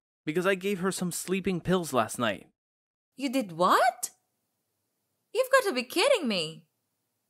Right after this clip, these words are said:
Speaker 1: You don't have to worry, okay? Once the drug leaves her system, she'll wake up, I promise.
Speaker 2: My God! Are you out of your mind? Why on earth would you give sleeping pills to an infant?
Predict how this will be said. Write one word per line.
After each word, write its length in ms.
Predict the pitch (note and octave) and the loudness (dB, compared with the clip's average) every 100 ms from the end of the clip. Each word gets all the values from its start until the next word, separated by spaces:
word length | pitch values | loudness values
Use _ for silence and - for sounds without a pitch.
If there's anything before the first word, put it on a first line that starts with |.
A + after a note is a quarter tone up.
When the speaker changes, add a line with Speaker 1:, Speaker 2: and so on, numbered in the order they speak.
| _ | _
Speaker 1:
You 120 | D#3+ G#3 | 0 2
don't 140 | A#3+ | 2
have 140 | B3 - | -2 0
to 80 | |
worry, 460 | A3+ F#3 A3 F#3 C3+ | 0 4 4 4 2
okay? 500 | G#2 - D3 G3 G#3 _ _ _ _ _ _ _ - | 0 0 0 0 -4 _ _ _ _ _ _ _ -8
Once 220 | B2+ F#3+ | -6 -4
the 140 | - | -4
drug 280 | G3 G3 G#3 | 0 2 2
leaves 280 | G3 G#3 F3+ | 0 -2 0
her 120 | G#3 | -2
system, 440 | - A#3 A#3 F#3 F3 | 2 2 2 -2 -2
she'll 260 | - A3+ | 4 4
wake 240 | A#3+ B3+ C4+ | 4 0 2
up, 240 | D4 - | 2 2
I 80 | C3+ | -4
promise. 720 | - A#3+ C#4 D#3 - - - _ _ _ _ _ _ | 0 2 2 0 -4 -14 -16 _ _ _ _ _ _
Speaker 2:
My 300 | C#4+ D#4+ C4+ B3 _ _ | -4 -4 -4 -10 _ _
God! 760 | C5 C5+ B4+ G4 C4 F3+ F3+ F#3 _ _ _ - | 6 8 6 4 2 -2 -8 -12 _ _ _ -8
Are 120 | E4+ | -4
you 340 | E4 D4 F#4+ - - _ | -2 0 0 0 -6 _
out 320 | A3+ F4+ G#4+ E4+ | 0 4 2 2
of 80 | |
your 160 | D4 C4 | 0 2
mind? 600 | A3+ G#3+ C#4 A#4 C5+ - _ _ _ _ _ - | 2 0 -2 -4 -8 -14 _ _ _ _ _ -10
Why 340 | C4+ D#4+ D4+ | -4 -2 0
on 160 | A3 G#3+ - | -2 -4 2
earth 280 | D4+ F#4 E4+ | 2 2 -2
would 140 | D4 | -4
you 100 | C#4+ | -2
give 200 | C4 C4+ | -4 0
sleeping 480 | - C#4 E4 G#4+ A4 | 0 0 -2 -2 -2
pills 260 | F4 D4 C#4+ | 0 0 0
to 140 | - | -2
an 180 | D4 D4 - | -2 -2 -2
infant? 640 | C5 - C4 F3 - - | -4 0 0 0 -6 -16